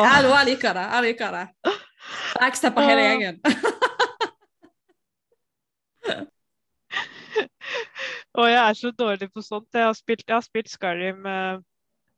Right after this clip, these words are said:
Speaker 2: selv, eh, og jeg har s-, s-, stått på, fast på det punktet hvor du skal velge fraksjon. Jeg har ikke klart å velge, så jeg har egentlig bare gått rundt og liksom utforsket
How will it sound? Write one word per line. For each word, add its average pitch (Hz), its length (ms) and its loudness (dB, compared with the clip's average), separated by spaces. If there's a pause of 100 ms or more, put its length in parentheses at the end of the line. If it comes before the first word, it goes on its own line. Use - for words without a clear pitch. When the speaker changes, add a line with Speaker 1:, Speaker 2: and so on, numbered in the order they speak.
(100)
Speaker 2:
selv, 214 280 -2 (160)
eh, 202 480 2
og 277 80 2
jeg 208 180 2
har 214 260 0
s-, - 300 -14 (240)
s-, - 540 -6
stått - 440 -8
på, 180 160 -4
fast - 300 -4
på 208 100 -4
det 202 100 2
punktet 180 300 -8
hvor 196 80 -4
du 190 60 -6
skal 202 200 -6
velge 170 360 -4
fraksjon. 196 500 -6 (760)
Jeg 214 80 -2
har 214 80 2
ikke 208 160 -10
klart 196 180 -2
å 202 40 -8
velge, 170 200 -2
så 208 160 -2
jeg 220 40 2
har 202 60 2
egentlig 202 200 -4
bare 202 120 -2
gått - 240 -10
rundt 190 180 -12
og 202 100 -4
liksom 190 260 -8 (380)
utforsket - 500 -8